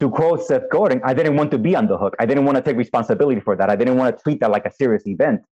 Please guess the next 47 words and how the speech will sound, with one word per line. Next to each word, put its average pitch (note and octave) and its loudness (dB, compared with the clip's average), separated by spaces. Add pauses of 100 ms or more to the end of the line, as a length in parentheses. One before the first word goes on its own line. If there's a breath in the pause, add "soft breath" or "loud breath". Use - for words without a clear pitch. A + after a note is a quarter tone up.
(640)
So E3+ 2
as D#3 0 (100)
much G3 2
of A#3+ 2
a, F3 2 (140)
like, C3+ 0
uh, C3 2
as B2 -2
much E3 0
as A#3 0
it F3+ 2
hurt, G#3+ -2 (320)
it D#3 0
kinda A3+ 0
got D#3 -2
my B2 0
head C#3+ 0
straight. F#3+ 0
And D3+ 2
I D3 2
realized E3+ 0 (200)
I C3 0
need F3+ 2
to G#3 -2
be D#3+ 0
more C#3+ 2
scientific C3 0
about F#2+ 0
this. G#2 -10
I G#2 0
need, C3 0
I C3 -2
think D3+ -2
I D3 2
need C3+ 0
to C3+ -4
start B2 -2
being B2+ 0
more A#2+ 2
methodical A2+ 0
about F#2 -2
this. F#2+ -10
I G2 0
need A#2 0
to A#2 -8
start A2 -2
being, G#2+ 2